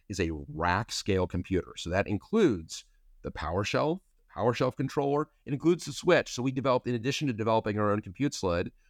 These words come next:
we developed our own networking switch. Um, o-, you know, <laughs> so, which is,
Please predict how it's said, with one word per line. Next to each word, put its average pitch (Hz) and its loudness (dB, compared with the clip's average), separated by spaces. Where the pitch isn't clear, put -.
we 120 0
developed 113 2
our 101 2
own 107 2
networking 110 0
switch. - -10
Um, 95 0
o-, 135 -2
you 117 0
know, 120 2
<laughs> - -4
so, 123 2
which 110 -2
is, 110 0